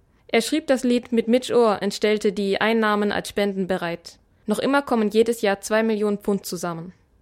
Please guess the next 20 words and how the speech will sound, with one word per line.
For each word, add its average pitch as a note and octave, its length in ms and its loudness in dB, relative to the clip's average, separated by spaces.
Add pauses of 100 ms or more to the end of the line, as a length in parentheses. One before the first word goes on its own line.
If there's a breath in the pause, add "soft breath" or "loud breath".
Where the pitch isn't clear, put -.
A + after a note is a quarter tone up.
(220)
Die A3+ 100 6
Hungersnot D4+ 460 4
in B3 100 4
Äthiopien B3 560 2
folgte A#3 340 0
auf G#3 140 0
mehrere A#3+ 400 2
Dürren A3 380 2
und G3 160 -2
Ernteausfälle. F#3 840 -2 (300)
Die G#3+ 80 6
äthiopische C4 500 4
Regierung C4 540 2
soll A3+ 200 4
sich A3 120 -4
nicht B3 240 2
viel B3 180 0
darum G#3+ 300 2
gekümmert G3+ 440 -2
haben F3 320 -2